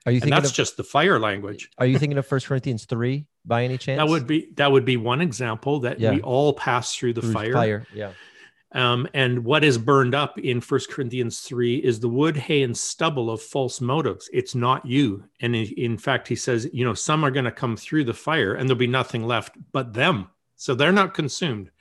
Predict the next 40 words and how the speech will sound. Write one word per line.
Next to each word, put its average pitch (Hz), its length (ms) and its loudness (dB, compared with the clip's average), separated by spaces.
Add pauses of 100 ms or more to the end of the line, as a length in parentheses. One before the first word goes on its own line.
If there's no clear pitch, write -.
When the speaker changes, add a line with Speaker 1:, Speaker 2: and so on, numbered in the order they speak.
(220)
Speaker 1:
Right. 120 120 4
Speaker 2:
It's 110 60 4
all 139 120 2
their 113 180 0 (220)
garbage. 139 400 -2 (180)
Similarly, 139 720 4
end 135 220 0
of 113 100 -4
Mark 123 280 0
chapter 120 440 -2
nine, 120 400 -4 (580)
Jesus 135 440 0
is 117 120 0
actually 123 540 0
saying, 151 340 -2
"Look, 143 240 0
if - 160 -6
you 120 140 0
have, 117 260 -2 (120)
if - 260 -8
you 120 180 0
have, 113 220 -4 (220)
if - 180 -6
your 123 140 2
eye 139 160 2
causes 123 440 0
you 113 60 0
to 107 100 -6
stumble, 185 540 0 (220)
poke 120 200 -4
it 117 80 -4
out. 185 320 2 (920)
It's - 160 -4
better 151 340 4
to 151 100 0
enter 131 280 -2
the 120 100 -4
kingdom 170 380 0
of 135 120 -4
heaven 127 480 -4